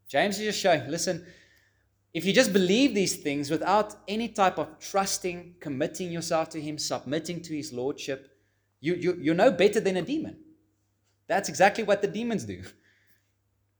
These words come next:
This is what makes a true Christian, faith in the Lord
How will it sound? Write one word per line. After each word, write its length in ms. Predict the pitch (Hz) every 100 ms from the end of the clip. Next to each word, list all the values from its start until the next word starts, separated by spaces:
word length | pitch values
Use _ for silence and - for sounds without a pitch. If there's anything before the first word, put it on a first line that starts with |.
| _ _ _ _ _ _ _ _
This 180 | 196 196
is 120 | -
what 160 | 165 127
makes 460 | 123 135 - -
a 60 | -
true 400 | - - 127 113
Christian, 460 | - 101 - 95
faith 680 | - - 147 147 160 - - _ _ _ -
in 380 | 135 110 98 98 _ _
the 80 | -
Lord 420 | 95 101 101 101